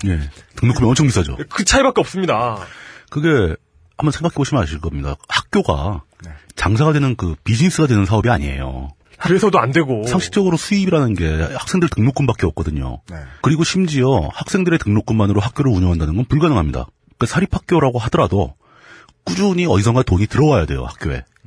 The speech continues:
Speaker 1: 근데 반대로 사학재단들은 학교에서 돈을 꾸준히 가져나가고 있습니다.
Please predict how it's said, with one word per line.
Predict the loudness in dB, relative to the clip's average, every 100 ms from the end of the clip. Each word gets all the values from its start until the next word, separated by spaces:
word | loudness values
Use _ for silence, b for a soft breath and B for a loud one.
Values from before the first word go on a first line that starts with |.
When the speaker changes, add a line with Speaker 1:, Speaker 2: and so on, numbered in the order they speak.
| -20 -20 b b b b
Speaker 1:
근데 | -2 0
반대로 | 2 2 4 2
사학재단들은 | 2 0 0 0 0
학교에서 | -2 -2 -2 0
돈을 | 2 0
꾸준히 | 0 -2 0 0
가져나가고 | 0 0 2 0 0
있습니다. | -4 -8 -10 -12